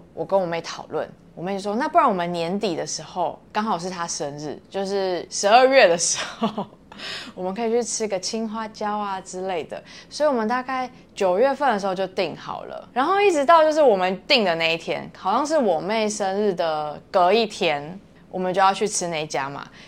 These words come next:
可是在那个礼拜的开始，我妹就突然说：“啊，可是我生日那天没有约，然后没有吃东西，好像有一点寂寞。”她说：“还是我们就是星期五那天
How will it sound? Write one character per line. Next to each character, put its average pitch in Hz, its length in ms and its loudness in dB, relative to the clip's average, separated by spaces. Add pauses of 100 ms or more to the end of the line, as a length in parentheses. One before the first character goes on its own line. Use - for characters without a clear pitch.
可 254 200 2
是 294 260 0 (160)
在 339 200 6
那 311 220 6
个 254 120 8
礼 180 180 0
拜 202 220 6
的 160 320 0 (320)
开 208 280 4
始， 175 380 -4 (300)
我 180 100 -6
妹 226 160 2
就 240 120 2
突 226 140 -6
然 202 200 -2
说 208 160 -2 (300)
：“啊， 320 40 -10 (100)
可 359 100 -6
是 339 120 -2
我 311 200 4
生 311 260 0
日 349 120 0
那 330 220 -2
天 320 340 -4 (140)
没 240 120 -2
有 262 140 -2
约， 220 420 -2
然 214 180 -4
后 240 60 -2
没 262 100 -2
有 220 80 -2
吃 214 180 -8
东 233 220 -2
西， 233 140 -2
好 208 140 -6
像 247 200 -4 (240)
有 214 200 2
一 240 60 6
点 208 300 2 (220)
寂 190 380 -2
寞。” 202 380 0 (200)
她 226 160 -6
说 240 100 0
：“还 214 160 -2
是 233 140 0
我 226 140 6
们 160 320 -4
就 202 120 -4
是 220 140 0
星 226 240 0
期 208 220 0
五 160 180 -4
那 170 200 -4
天 170 420 -8